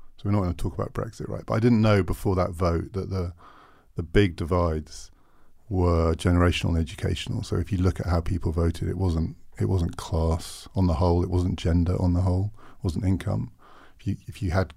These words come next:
could ask two questions, "How old are you? Did you go to university?" Those would be better indicators of how people voted.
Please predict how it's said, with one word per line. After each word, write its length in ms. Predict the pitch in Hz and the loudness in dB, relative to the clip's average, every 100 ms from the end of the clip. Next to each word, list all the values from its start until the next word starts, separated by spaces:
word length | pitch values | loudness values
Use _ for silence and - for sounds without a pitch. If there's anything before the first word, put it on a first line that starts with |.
| _ | _
could 120 | 117 | 4
ask 200 | 95 87 | 6 4
two 160 | - 98 | 2 2
questions, 720 | - 92 - - 98 107 - - - - - - | 2 0 0 -2 -4 -4 -8 -16 -20 -20 -20 0
"How 140 | 98 | 4
old 240 | 92 90 | 4 2
are 40 | 82 | 0
you? 240 | 82 80 73 | -2 -2 -4
Did 160 | 92 85 | -4 -2
you 80 | 87 | 0
go 60 | |
to 60 | 85 | 2
university?" 640 | 85 85 87 85 - - - | 2 2 2 0 -2 -8 -6
Those 280 | 101 92 | -2 0
would 100 | 85 | 0
be 80 | 85 | 0
better 280 | 85 90 87 | 2 4 4
indicators 600 | 85 85 - 82 - 95 | 4 0 -2 -4 -4 -8
of 80 | 95 | -6
how 140 | 90 | -4
people 280 | 82 85 - | -4 -6 -4
voted. 400 | 87 90 - 120 | -2 -2 -4 -12